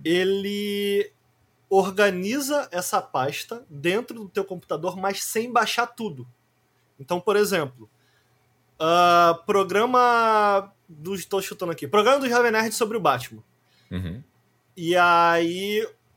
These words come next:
Speaker 1: uma pessoa era responsável por baixar esses programas, pegar,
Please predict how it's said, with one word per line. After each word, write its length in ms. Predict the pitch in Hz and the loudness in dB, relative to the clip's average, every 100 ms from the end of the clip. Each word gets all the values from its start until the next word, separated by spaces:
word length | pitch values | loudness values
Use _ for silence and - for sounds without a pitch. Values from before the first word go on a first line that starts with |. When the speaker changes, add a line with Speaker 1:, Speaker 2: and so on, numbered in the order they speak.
| _ _ _ _ _ _ | _ _ _ _ _ _
Speaker 1:
uma 220 | 175 214 220 | -4 -4 -4
pessoa 540 | 214 - 208 196 214 | -4 -2 2 2 4
era 120 | 208 | 2
responsável 800 | 202 208 - 208 - 180 180 190 | 0 -4 -4 -6 -2 0 0 -4
por 320 | - 196 165 _ | -8 -10 -10 _
baixar 420 | 160 160 - 175 | -2 -2 0 -2
esses 160 | 208 - | -2 -6
programas, 520 | - 202 165 175 185 | -6 -4 -2 -4 -4
pegar, 560 | - 175 151 170 262 | -4 -2 0 0 0